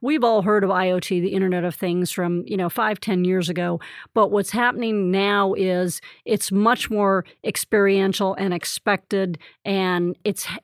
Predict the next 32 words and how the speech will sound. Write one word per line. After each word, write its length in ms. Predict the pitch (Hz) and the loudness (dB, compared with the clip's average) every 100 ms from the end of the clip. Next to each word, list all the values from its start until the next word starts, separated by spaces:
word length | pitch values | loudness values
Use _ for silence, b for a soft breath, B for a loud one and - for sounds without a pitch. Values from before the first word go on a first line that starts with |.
| - | -4
everything, 460 | 240 226 - 180 175 | 0 0 0 0 0
whether 220 | 180 185 | 0 0
it's 140 | 170 | -2
a 60 | 196 | -6
corporate 500 | - 240 202 220 165 | 0 0 2 -2 0
building, 520 | 196 185 190 185 185 B B - | 0 0 0 0 -2 B B 2
office 320 | 226 - 208 | 2 2 -2
space 360 | - 202 185 | -2 -2 -2
within 300 | 190 175 190 | -2 0 2
medical, 380 | 185 185 185 196 | 2 0 0 0
medical 460 | 175 185 190 190 190 | 0 2 0 0 2
office 400 | 185 170 190 - | 2 0 -4 -4
buildings, 680 | 190 180 180 180 180 165 - B B | -2 0 0 0 0 -2 -6 B B
healthcare, 640 | - 208 196 - 196 185 196 _ - | -2 0 0 -2 0 0 -2 _ -4
work, 300 | 175 202 - | 0 0 2
live, 240 | 190 - | -2 -2
play, 380 | - 294 269 214 | -4 0 2 2
because 300 | 180 185 180 | 0 -2 -2
you've 140 | 185 170 | -2 0
got 260 | 185 185 - | 0 -2 0
all 220 | 190 196 | 2 2
those 240 | 196 185 | 2 0
huge 220 | - 185 | 0 0
innovative 380 | 185 180 175 165 | 0 0 0 -2
districts 440 | 151 190 - - 196 | -2 -4 -6 -8 -4
now 200 | 180 175 | -2 -2
occurring. 520 | - 196 185 185 180 B B B - | -2 -2 0 0 -2 B B B -4
And 460 | 202 202 190 190 - | 0 2 0 -2 -4
you 160 | 226 208 | -2 0
look 260 | 196 208 | 2 0
at 120 | 202 - - - _ | -2 -6 -12 -20 _
big 220 | 214 175 | 0 0